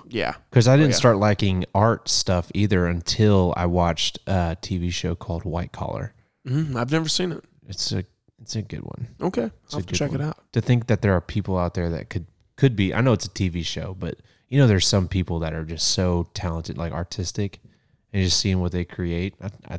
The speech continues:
Speaker 2: just think that's cool.
Speaker 1: Yeah, that is pretty cool. <clears throat> Yeah, I love <clears throat> going to New York and seeing the, uh, the nine eleven memorial is
Speaker 2: Oh,
Speaker 1: a, is a
Speaker 2: yeah.
Speaker 1: real surreal s-, experience. Have you seen that?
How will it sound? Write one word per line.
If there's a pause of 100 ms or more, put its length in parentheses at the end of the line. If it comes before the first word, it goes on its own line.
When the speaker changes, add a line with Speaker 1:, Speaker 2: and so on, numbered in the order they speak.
Speaker 2:
just
think
that's
cool. (180)
Speaker 1:
Yeah, (200)
that
is
pretty
cool. (200)
<clears throat>
Yeah,
I
love (520)
<clears throat>
going
to
New
York
and
seeing
the,
uh,
the
nine
eleven (260)
memorial
is
Speaker 2:
Oh,
Speaker 1:
a,
is
a
Speaker 2:
yeah.
Speaker 1:
real
surreal
s-,
experience.
Have
you
seen
that?